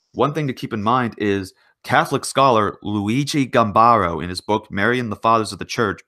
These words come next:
The Blessed Virgin Mary in Patristic Thought, she says, or he says, "The name of Mary rarely appears in the writings of the Apostolic Fathers." Now, while silence, uh, does not mean,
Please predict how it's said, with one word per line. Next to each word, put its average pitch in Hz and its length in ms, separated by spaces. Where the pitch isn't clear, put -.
The 98 80
Blessed 107 220
Virgin 104 340
Mary 101 240
in 87 120
Patristic - 440
Thought, 101 340
she - 180
says, 135 400
or 104 160
he 156 120
says, 104 320
"The 113 100
name 131 240
of 131 140
Mary 135 260
rarely 123 380
appears 123 280
in 117 60
the 117 80
writings 107 300
of 98 60
the 98 100
Apostolic 98 460
Fathers." 101 460
Now, 104 140
while 135 280
silence, 151 720
uh, 98 160
does 117 220
not 113 160
mean, 107 240